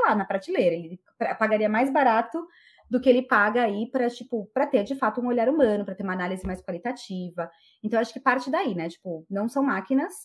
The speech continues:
e ainda bem que não são máquinas, e a gente consegue, é, trabalhar muito melhor por conta disso. É, e se não tiver o meu olhar, parte,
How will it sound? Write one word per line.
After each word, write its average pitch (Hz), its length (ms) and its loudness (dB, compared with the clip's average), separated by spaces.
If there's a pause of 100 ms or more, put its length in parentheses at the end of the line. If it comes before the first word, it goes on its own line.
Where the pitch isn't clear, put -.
e 180 120 0
ainda 180 260 2
bem 175 220 -4
que 220 80 -2
não 196 120 -2
são 185 160 -10
máquinas, 185 380 -8
e 190 60 -4
a 175 40 0
gente 175 220 -12
consegue, 185 580 -8 (300)
é, 175 220 0
trabalhar 180 420 0
muito 185 180 -4
melhor 185 220 -2
por - 180 -12
conta 196 280 -4
disso. 160 360 -10 (640)
É, 175 400 0
e 208 60 -4
se 202 140 -6
não 196 100 0
tiver 180 200 2
o 180 40 0
meu 180 100 4
olhar, 185 320 4
parte, 202 320 4